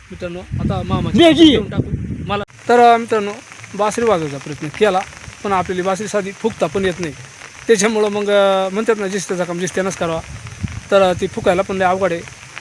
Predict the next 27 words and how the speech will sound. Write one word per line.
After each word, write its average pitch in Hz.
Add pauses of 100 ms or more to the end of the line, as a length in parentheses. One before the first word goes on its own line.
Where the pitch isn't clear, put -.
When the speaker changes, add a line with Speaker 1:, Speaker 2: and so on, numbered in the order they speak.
(160)
Speaker 1:
तर 180
असो, 208 (380)
प्रयत्न 196
केला, 190 (220)
पण 185
नाही 220
जमले 156
आपली. 135 (180)
आणि 247
रोजच 247 (500)
एवढ्या 240
अडचणीमधून 220
ह्या 214
जनावरं 185
चारायची, 170 (1600)
कधी 240
कधी 220 (960)
अशा 226 (160)
कड्या 226
कपारीने 214
सुद्धा 233
चारावं 202
लागतात, 185 (1160)
एकदम 254
निमुळत्या 226
अशा 208
जाग्यामध्ये. 175